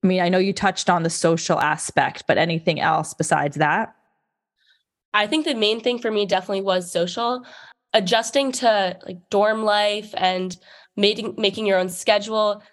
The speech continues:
Speaker 2: that actually didn't prove to be as much of a problem for me. The main thing was just all of a sudden you're surrounded by so many new people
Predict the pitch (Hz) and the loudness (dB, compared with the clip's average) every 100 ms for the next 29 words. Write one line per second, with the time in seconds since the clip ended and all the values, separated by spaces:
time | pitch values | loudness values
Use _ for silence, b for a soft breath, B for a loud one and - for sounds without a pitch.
0 | _ 220 220 220 254 226 180 196 208 110 | _ 0 0 -2 -4 -4 -4 -4 -4 -10
1 | _ - 202 180 208 190 - 185 190 190 | _ -4 -2 -2 -2 0 0 0 0 -2
2 | 190 196 185 185 208 220 262 262 262 B | 0 -2 0 -2 -2 -4 -4 -4 -4 B
3 | B - 226 202 214 226 220 208 180 202 | B -2 2 2 2 0 -2 -2 0 -2
4 | 190 - B B B - 208 202 202 196 | -2 -10 B B B 0 2 0 0 2
5 | 196 202 190 185 180 180 _ _ _ - | 2 0 0 0 -2 -8 _ _ _ -14
6 | - 226 196 208 208 196 190 202 208 208 | -2 2 2 0 0 -2 0 -4 -2 -4
7 | 190 208 196 196 196 190 | -6 -8 0 2 2 0